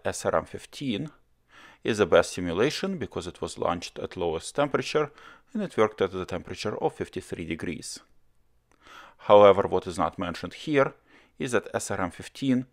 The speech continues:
had blow-by of the primary O-ring and significant degradation of the secondary O-ring. So, although it worked, it just barely survived.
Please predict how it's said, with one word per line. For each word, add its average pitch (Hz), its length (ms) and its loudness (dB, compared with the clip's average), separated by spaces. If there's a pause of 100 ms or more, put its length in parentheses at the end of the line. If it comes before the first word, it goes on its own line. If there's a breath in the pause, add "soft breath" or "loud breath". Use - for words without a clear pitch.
(420 soft breath)
had 117 180 2
blow-by 95 680 8
of 120 160 -2
the 107 80 0
primary 92 560 4
O-ring 98 480 2 (340 soft breath)
and - 140 -4
significant 101 580 -2
degradation 87 560 -2
of 82 80 -6
the 90 80 -8
secondary 90 560 -4
O-ring. - 420 -4 (800 loud breath)
So, - 260 4
although 101 340 4
it 92 180 0
worked, 143 440 6 (520 soft breath)
it 170 240 0
just - 300 -6
barely 87 320 0
survived. - 720 -4